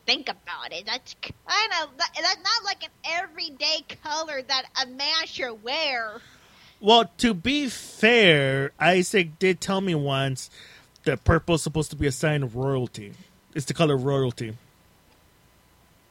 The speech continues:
Speaker 1: Uh, the guy lives in the jungle.
Speaker 2: But yeah, that's also true too.
Speaker 1: There
Speaker 2: Uh,
Speaker 1: is no royalty once you live in a jungle in a cave. I,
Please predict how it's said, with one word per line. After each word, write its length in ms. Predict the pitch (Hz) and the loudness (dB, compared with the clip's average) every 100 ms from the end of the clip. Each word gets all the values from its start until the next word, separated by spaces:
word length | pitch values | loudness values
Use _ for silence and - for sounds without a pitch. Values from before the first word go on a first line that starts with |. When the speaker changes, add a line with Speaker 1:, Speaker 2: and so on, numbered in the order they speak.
| _ _ _ _ _ _ _ _ _ _ _ _ - | _ _ _ _ _ _ _ _ _ _ _ _ -10
Speaker 1:
Uh, 480 | 220 247 269 277 262 254 _ 247 | -2 0 2 2 -2 -8 _ -16
the 80 | 226 - | -14 -4
guy 300 | 320 349 294 | 0 0 -2
lives 240 | 285 269 262 | -8 -10 -12
in 80 | |
the 100 | 233 226 | -20 -18
jungle. 540 | - 226 220 202 120 - _ _ _ _ _ _ _ _ _ _ _ - | -10 -10 -12 -20 -20 -20 _ _ _ _ _ _ _ _ _ _ _ -6
Speaker 2:
But 160 | 139 | -4
yeah, 140 | 127 101 | -4 -6
that's 260 | 107 113 123 | -10 -8 -8
also 260 | 110 120 | -8 -10
true 240 | - 120 117 | -12 -14 -12
too. 240 | 123 - _ _ _ _ _ _ - - - - - - | -14 -14 _ _ _ _ _ _ -20 -20 -20 -20 -20 2
Speaker 1:
There 100 | - | 10
Speaker 2:
Uh, 200 | 170 339 | 12 12
Speaker 1:
is 200 | 440 403 | 8 2
no 200 | 381 349 | 0 0
royalty 500 | 349 339 339 349 349 | 2 4 4 0 -10
once 260 | 311 311 311 | -6 -8 -8
you 80 | 311 | -6
live 140 | 302 | -6
in 60 | 302 | -4
a 100 | 285 | -6
jungle 540 | - 302 294 277 277 | -4 -6 -6 -10 -10
in 280 | 277 269 254 | -8 -8 -4
a 120 | 220 240 | -6 -6
cave. 440 | - 262 226 208 185 | -4 0 2 0 -4
I, 140 | 196 | -6